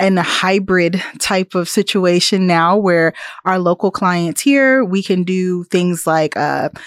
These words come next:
content creation with photo and video in person. Um, but we're, we live on Zoom a lot, and we have,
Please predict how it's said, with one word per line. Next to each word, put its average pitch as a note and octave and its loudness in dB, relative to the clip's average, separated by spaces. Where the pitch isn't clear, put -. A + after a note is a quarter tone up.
content G3 2
creation F3 0
with D#3+ -2
photo E3+ 2
and D#3+ 2
video E3 4
in E3+ 0
person. A3 2
Um, F3+ 2
but F3+ 2
we're, G#3 2
we G#3 -2
live A3 2
on G3+ 2
Zoom G3+ 4
a A#3 4
lot, A#3+ 2
and F3+ 0
we F#3 -2
have, F3 -2